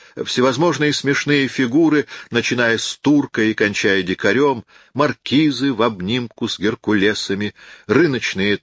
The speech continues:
торговки, от ругани которых заткнул бы уши сам Рабле — как некогда опускал глаза Аристофан при виде Менат, парики из пакли,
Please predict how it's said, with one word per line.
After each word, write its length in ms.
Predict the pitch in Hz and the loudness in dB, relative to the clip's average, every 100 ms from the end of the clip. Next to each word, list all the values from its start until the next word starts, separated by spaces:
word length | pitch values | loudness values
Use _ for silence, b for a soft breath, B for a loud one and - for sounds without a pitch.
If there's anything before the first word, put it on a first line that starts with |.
| _ | _
торговки, 760 | 110 104 69 65 165 - - 143 | -2 -2 -2 2 2 0 -6 -2
от 260 | 135 - | -2 -2
ругани 380 | - 139 123 127 | -2 -2 -2 -4
которых 500 | 123 123 - 123 110 | -4 -4 -2 -2 -2
заткнул 560 | 78 107 - - 120 110 | -2 -4 -4 -6 -2 0
бы 160 | 113 - | -2 0
уши 300 | 120 113 110 | -2 -2 -6
сам 320 | - 107 110 | -4 -4 -2
Рабле — 440 | 98 104 85 107 - B B B B | 0 0 2 2 -2 B B B B
как 220 | 101 - | -4 -2
некогда 520 | 92 101 107 90 98 | -2 -2 -2 0 -2
опускал 500 | 95 98 - 101 98 | -2 -6 -4 0 0
глаза 460 | 82 92 90 95 101 | 0 -2 0 -2 -2
Аристофан 840 | 101 95 - - 101 - 95 95 | -2 -4 -4 -4 -6 0 -2 -2
при 200 | - 95 | -4 -4
виде 280 | 90 92 87 | -2 0 -2
Менат, 560 | 87 92 90 92 - - b b b b | 0 0 0 -2 -4 -18 b b b b
парики 440 | 135 127 120 120 110 | 0 0 0 -2 -2
из 180 | - | -4
пакли, 580 | - 107 110 - 95 95 | -2 0 0 -2 -4 -4